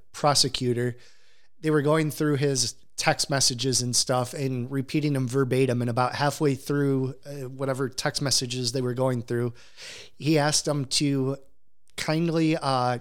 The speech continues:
not say the full N-word out anymore, as he had typed it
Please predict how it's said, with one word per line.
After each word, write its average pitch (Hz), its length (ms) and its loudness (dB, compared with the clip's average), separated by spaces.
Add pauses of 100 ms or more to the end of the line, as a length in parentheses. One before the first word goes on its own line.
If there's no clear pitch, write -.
(140)
not 143 460 -4
say 156 260 4
the 143 120 2
full 147 380 -2
N-word 165 380 0
out 180 240 0
anymore, 175 560 0
as 135 240 2
he 151 80 2
had 127 140 0
typed 143 340 0
it 127 220 -4